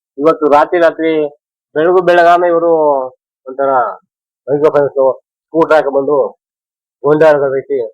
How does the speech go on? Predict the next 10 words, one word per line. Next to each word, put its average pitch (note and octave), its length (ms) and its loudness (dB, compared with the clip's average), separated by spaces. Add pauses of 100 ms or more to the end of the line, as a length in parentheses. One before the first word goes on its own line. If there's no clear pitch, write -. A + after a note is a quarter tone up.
(480)
ಹತ್ತು D#3+ 200 0
ಜನ E3+ 160 2
ಇಪ್ಪತ್ತು D#3+ 360 2
ಜನ D#3 60 4
ಬಂದ್ಬಿಟ್ಟು D3+ 320 -2
ಇಲ್ಲ D#3 140 0
ಕಟ್ಬೇಕು D3+ 420 -4
ಅಂದಾಗ D3 200 0
ಈಗ D3 140 -2 (520)
ಇವ್ರು C#3+ 460 -2